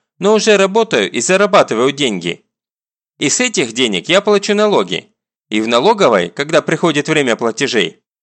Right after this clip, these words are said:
мне не говорят: "Ой, да ты ещё школьница, оставь эти деньги себе на мороженое". Мне там никто так не говорит, а берут всё, что причитается государству, до последней воны, и ещё проверяют, всё ли я отдала.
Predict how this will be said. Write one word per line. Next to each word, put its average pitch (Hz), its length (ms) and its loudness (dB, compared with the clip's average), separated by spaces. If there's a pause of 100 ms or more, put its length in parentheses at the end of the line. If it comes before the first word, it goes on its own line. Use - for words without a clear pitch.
(120)
мне 160 240 0
не 202 120 2
говорят: 185 520 2 (260)
"Ой, 240 320 4
да 202 140 0
ты 208 100 -4
ещё 196 300 0
школьница, 104 720 -2 (100)
оставь 220 400 0
эти 185 200 -2
деньги 160 320 -2
себе 147 280 0
на 135 140 0
мороженое". 95 760 0 (440)
Мне 233 280 2
там 202 340 2
никто 214 300 0
так 220 180 -2
не 202 140 0
говорит, 202 500 0 (140)
а 104 120 0
берут 135 300 2
всё, 240 220 0
что 214 160 -2
причитается 120 640 0
государству, 113 800 0 (280)
до 123 140 0
последней 147 560 0
воны, 113 400 0 (320)
и - 100 -6
ещё 165 320 0
проверяют, 214 760 2 (120)
всё 165 240 -2
ли 220 100 0
я 233 200 2
отдала. 196 560 0